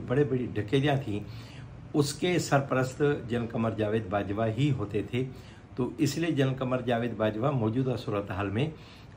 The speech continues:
پاکستان نہیں آنا چاہتے، پاکستان آنے کا انہوں نے ارادہ ملتوی کر دیا ہے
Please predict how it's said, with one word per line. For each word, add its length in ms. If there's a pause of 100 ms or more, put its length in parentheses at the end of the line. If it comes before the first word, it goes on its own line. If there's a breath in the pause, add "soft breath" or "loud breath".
(100)
پاکستان 720 (120)
نہیں 520
آنا 240
چاہتے، 400
پاکستان 500 (200)
آنے 260
کا 140
انہوں 220
نے 80 (100)
ارادہ 380
ملتوی 380
کر 140
دیا 280
ہے 100